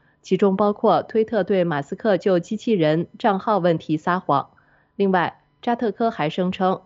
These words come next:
这家社交媒体巨头存在重大安全缺陷，威胁到平台上的隐私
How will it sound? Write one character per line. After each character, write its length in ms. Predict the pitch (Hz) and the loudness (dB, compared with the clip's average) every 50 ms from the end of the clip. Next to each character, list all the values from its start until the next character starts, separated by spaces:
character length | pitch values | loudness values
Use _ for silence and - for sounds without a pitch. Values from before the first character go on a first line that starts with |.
| _ - | _ -2
这 120 | - 233 | 0 0
家 200 | 214 240 226 220 | 2 2 0 0
社 180 | 220 - 254 214 | 0 0 -2 -2
交 180 | - 226 220 214 | 0 0 0 0
媒 140 | 170 160 | 0 -2
体 200 | 165 - 180 151 | -2 -2 -4 -4
巨 180 | 147 - 202 180 | -4 -2 -4 -4
头 280 | - - 156 151 156 160 | -4 -2 -2 0 -2 -2
存 220 | - - 165 165 | -2 -2 -2 0
在 180 | - 185 175 165 | 0 0 0 2
重 220 | 170 247 226 208 | 2 0 0 0
大 140 | 190 180 160 | 0 -2 -2
安 220 | - - 196 208 | -2 -2 -4 -4
全 220 | 202 - 156 151 143 | -4 -4 -6 -6 -6
缺 200 | - - 175 175 | -4 -4 -4 -4
陷， 320 | - - 185 165 143 - - _ _ _ _ _ _ - | 0 0 0 0 0 -2 -10 _ _ _ _ _ _ 0
威 140 | 226 240 247 | 0 0 2
胁 160 | - 185 170 | 2 0 0
到 200 | 175 180 170 165 | 2 2 0 0
平 180 | - - 180 190 | -2 -4 -6 -6
台 220 | - 165 143 156 | -4 -4 -6 -4
上 180 | - 214 202 185 | -4 -4 -2 0
的 120 | 175 165 | 0 -2
隐 220 | 165 160 151 139 | 0 -2 -2 -4
私 360 | 131 - - 185 202 196 - | -4 -6 -2 0 0 0 0